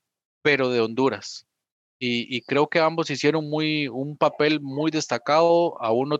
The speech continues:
hay que sumarle una asistencia, y, eh, en a-, en ataque, sobre todo el, el trabajo de as-, de Alfredo Stephens y, y Fajardo estuvo, estuvo bien, estuvo, estuvo bastante sobresaliente. Hubo polémica,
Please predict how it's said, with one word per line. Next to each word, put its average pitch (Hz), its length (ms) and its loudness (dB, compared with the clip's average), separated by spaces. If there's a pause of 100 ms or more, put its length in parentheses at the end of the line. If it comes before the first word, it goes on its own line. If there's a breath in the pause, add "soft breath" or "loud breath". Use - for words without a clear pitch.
(120)
hay 131 140 0
que 143 120 -4
sumarle 131 420 0
una 131 220 -2
asistencia, 156 680 -2 (880 soft breath)
y, 165 340 6
eh, 123 460 2
en 127 160 -2
a-, 127 160 0
en 123 160 -2
ataque, 135 840 -2
sobre 117 260 -4
todo 147 240 2
el, 151 80 2
el 120 140 -2
trabajo 123 360 2
de 131 60 4
as-, 117 200 -4
de 110 180 -6
Alfredo 123 340 -2
Stephens 131 480 -6
y, 104 160 -8
y 117 120 -10
Fajardo 117 460 -2
estuvo, 120 520 -6
estuvo 113 360 -8
bien, 117 220 -4
estuvo, 117 540 -4 (480 soft breath)
estuvo 135 300 0
bastante 131 300 -2
sobresaliente. 117 760 -4 (100)
Hubo 180 260 4
polémica, 170 680 0